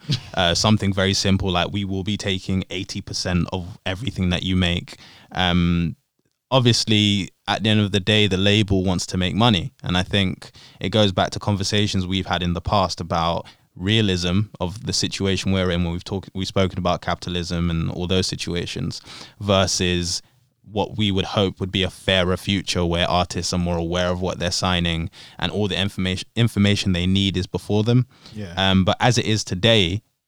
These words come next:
Speaker 2: contracts are very m-, messy <laughs> things to work with.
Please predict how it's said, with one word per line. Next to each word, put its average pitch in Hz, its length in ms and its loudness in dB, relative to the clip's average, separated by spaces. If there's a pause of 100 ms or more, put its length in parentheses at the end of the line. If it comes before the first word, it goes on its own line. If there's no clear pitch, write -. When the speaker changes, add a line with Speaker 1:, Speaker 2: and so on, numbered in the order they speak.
Speaker 2:
contracts 131 640 6
are 104 80 0
very 113 340 4
m-, 107 220 2 (120)
messy 113 460 2
<laughs> - 160 -4
things 123 340 6
to 123 100 2
work 127 380 4
with. 87 300 0